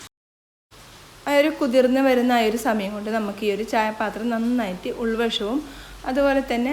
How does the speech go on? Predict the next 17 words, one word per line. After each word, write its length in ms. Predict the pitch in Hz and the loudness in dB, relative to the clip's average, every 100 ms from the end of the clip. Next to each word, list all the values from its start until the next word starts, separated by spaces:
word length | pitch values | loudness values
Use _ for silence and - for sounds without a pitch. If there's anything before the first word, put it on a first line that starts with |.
| 269 | 0
ആ 60 | 233 226 | 0 0
ഒരു 120 | 285 285 247 | -2 -4 -4
നമ്മൾ 160 | 226 226 233 - - - - 233 240 | -2 -2 -4 -8 -14 -16 -10 -8 -2
തേച്ച് 240 | 247 247 | -2 0
കൊടുക്കാൻ 340 | 254 240 240 233 233 - 226 | -2 -2 -2 -4 -4 -10 -4
ഉപയോഗിക്കുന്ന 420 | 220 220 226 226 | -2 -2 -2 -2
ആ 140 | 214 214 | -2 -2
ഒരു 120 | 233 247 | -4 -4
പൊട്ടിയ 320 | 233 - 240 226 | -4 -2 -2 0
ഭാഗമില്ല, 400 | 208 190 185 185 | -2 -2 -4 -4
ആ 140 | 202 220 | -2 -2
ഒരു 100 | 233 - - - - | -4 -8 -18 -16 -6
അടിവശവും 540 | 269 277 285 262 233 240 | -2 2 2 0 -2 -2
നന്നായിട്ട് 600 | 233 220 226 240 262 262 247 | -2 -2 -2 0 -2 -2 -4
നമുക്കൊന്ന് 440 | 185 190 196 190 254 - - - - - - 254 | -4 -8 -8 -8 -8 -12 -16 -20 -20 -20 -6 0
തുടച്ചെടുക്കാം. 760 | 247 233 233 269 196 190 - - 233 | 2 0 -2 -2 -2 -6 -12 -14 -12
നന്നായിട്ട് 680 | 196 214 240 247 196 240 | -8 -4 -2 -2 -4 -6